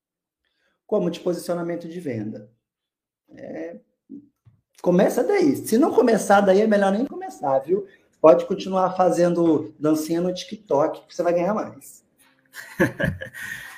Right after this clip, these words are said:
Speaker 2: É, se, se o, se o objetivo, né, do, do creator, né, do influenciador, é, é viver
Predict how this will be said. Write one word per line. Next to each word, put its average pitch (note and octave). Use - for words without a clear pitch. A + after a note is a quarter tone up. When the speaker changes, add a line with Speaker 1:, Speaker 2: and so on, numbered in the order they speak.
Speaker 2:
É, A#2+
se, -
se -
o, C#3
se -
o B2+
objetivo, B2
né, G2
do, F2
do F#2
creator, G2+
né, F2+
do F2+
influenciador, F#2
é, F2
é G2
viver A2+